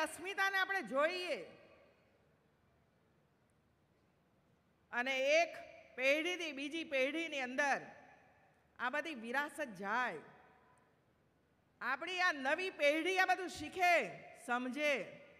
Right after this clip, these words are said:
અને એને સાચવવા માટેનો પ્રયાસ કરે. એ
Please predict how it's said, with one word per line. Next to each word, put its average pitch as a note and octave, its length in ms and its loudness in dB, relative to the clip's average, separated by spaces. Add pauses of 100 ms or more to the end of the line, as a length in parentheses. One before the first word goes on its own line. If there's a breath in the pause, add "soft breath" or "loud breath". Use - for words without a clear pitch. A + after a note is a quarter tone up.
(1080)
અને B3 240 -4
એને C4 140 -2 (120)
સાચવવા A#3+ 500 -4
માટેનો A3+ 300 -8 (100)
પ્રયાસ G#3 380 -4 (120)
કરે. E3 180 -18 (1400)
એ B3+ 200 0